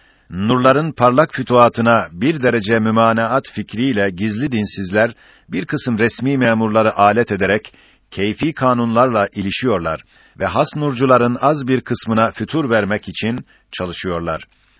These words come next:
Ez cümle bu mübarek günlerde İstanbul'dan rehber hakkında dinsizlik damarıyla yazılan haşiye size berai malumat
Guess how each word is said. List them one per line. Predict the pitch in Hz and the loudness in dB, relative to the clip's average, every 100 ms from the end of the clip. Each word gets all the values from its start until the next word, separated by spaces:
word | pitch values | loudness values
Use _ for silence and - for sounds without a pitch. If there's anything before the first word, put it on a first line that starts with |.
| _ | _
Ez | 120 147 | 0 0
cümle | 135 139 110 95 | -2 -2 -2 -2
bu | |
mübarek | 120 120 127 127 156 - | 0 4 4 4 0 -2
günlerde | 127 120 110 90 95 | 0 2 2 0 -4
İstanbul'dan | - - 135 143 127 113 110 113 - _ _ | -4 -2 0 0 -2 0 0 -2 -8 _ _
rehber | 78 113 107 147 | -6 -4 -2 0
hakkında | 139 123 127 113 113 | 0 -2 -4 -2 -2
dinsizlik | 110 113 - 110 127 - | -2 -4 -6 -6 -6 -2
damarıyla | 113 113 110 135 113 | 0 2 0 0 0
yazılan | 107 92 107 107 101 80 _ _ _ _ | 0 0 0 2 0 -6 _ _ _ _
haşiye | 85 85 - 92 101 - _ | -8 -8 -6 -6 -8 -10 _
size | - 104 101 135 104 | -10 -4 0 0 2
berai | 104 127 117 | 4 4 4
malumat | 104 101 101 101 117 | 0 0 0 -2 -4